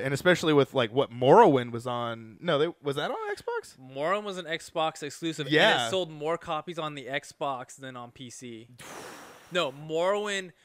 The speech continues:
Speaker 2: uh, 'cause if you
Speaker 1: That was on the Xbox, the
Speaker 2: Xbox, the
Speaker 1: first.
Speaker 2: original
Speaker 1: Yeah.
Speaker 2: Xbox, yeah. Um, uh, th-, that game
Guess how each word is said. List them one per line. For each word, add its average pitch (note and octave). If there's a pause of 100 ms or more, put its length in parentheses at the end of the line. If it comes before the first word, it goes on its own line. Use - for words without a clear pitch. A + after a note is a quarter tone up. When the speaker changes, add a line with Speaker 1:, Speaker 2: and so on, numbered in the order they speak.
(140)
Speaker 2:
uh, C3+ (100)
'cause D#3+
if E3
you -
Speaker 1:
That E3
was D#3+
on D#3+
the D3
Xbox, -
the -
Speaker 2:
Xbox, A2+
the -
Speaker 1:
first. D3
Speaker 2:
original C#3+
Speaker 1:
Yeah. A2+
Speaker 2:
Xbox, A#2
yeah. B2 (340)
Um, C3 (1400)
uh, B2
th-, B2+ (300)
that F3
game D3+